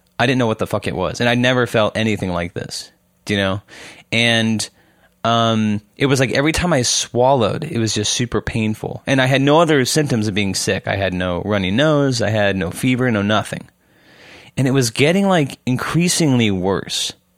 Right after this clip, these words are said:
And I remember spending the night at my girlfriend's house one time and waking up in the middle of the night.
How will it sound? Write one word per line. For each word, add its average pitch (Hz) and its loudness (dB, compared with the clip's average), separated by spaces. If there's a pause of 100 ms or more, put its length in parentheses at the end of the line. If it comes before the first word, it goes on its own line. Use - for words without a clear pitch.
(560)
And 127 2
I 127 4
remember 170 2 (920)
spending 165 0
the 165 2
night 160 2
at 127 0
my 127 4
girlfriend's 117 2
house 110 0
one 101 -2
time 90 -2
and 107 0
waking 127 0
up 123 0
in 120 2
the 110 2
middle 107 0
of 98 0
the 90 -2
night. 90 -4